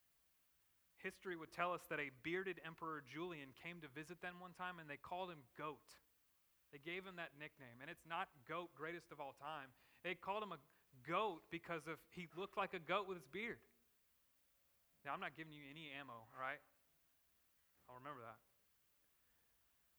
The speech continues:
But they gave people nicknames based on how they lived. And the Latin ending of, and, and I'm gonna butcher this, so I'm just gonna use the letters,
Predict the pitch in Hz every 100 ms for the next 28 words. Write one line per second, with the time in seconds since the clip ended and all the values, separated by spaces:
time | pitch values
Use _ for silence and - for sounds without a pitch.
0 | _ _ _ _ _ 180 185 160 170 190
1 | 233 214 - 208 190 160 147 202 - 170
2 | 156 139 - 165 190 - 170 147 160 160
3 | 143 127 123 131 117 - - - - _
4 | - _ - - _ _ _ _ _ _
5 | _ 151 147 156 180 185 160 143 - 151
6 | 175 147 120 123 - 131 123 120 - 131
7 | 135 - 123 123 127 147 151 117 120 135
8 | 127 120 120 110 135 131 120 127 113 -
9 | _ _ 127 131 123 117 117 117 113 110